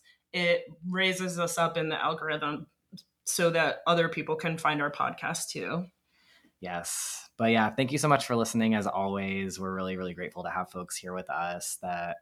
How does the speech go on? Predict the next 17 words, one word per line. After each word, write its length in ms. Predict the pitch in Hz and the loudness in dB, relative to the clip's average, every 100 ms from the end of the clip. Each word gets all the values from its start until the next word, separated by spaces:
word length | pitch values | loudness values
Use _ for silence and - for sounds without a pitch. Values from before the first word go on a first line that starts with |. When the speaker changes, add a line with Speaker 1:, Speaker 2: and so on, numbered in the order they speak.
| - | -12
Speaker 2:
um, 560 | 87 87 87 87 87 87 | -16 -14 -14 -16 -18 -14
are 200 | 87 85 | -6 -4
invested 400 | 90 92 90 - | -4 -4 -6 -6
in 80 | 98 | -6
some 120 | 98 | -4
of 40 | 101 | -4
these 140 | 98 | -4
conversations 720 | - 98 95 - 95 - 107 | -4 -2 -2 -4 -6 -8 -8
too, 340 | - 147 147 135 | -8 -4 -2 -2
and 320 | 107 98 95 | -2 0 0
really 200 | 107 107 | 0 -2
excited 440 | 101 - 98 98 | -2 -4 -4 -4
to 80 | - | -6
be, 400 | 95 92 92 82 | -8 -6 -6 -8
you 120 | - 90 | -12 -12
know, 200 | 85 95 _ _ _ _ _ - | -12 -14 _ _ _ _ _ -10
uh, 280 | 90 85 | -6 -4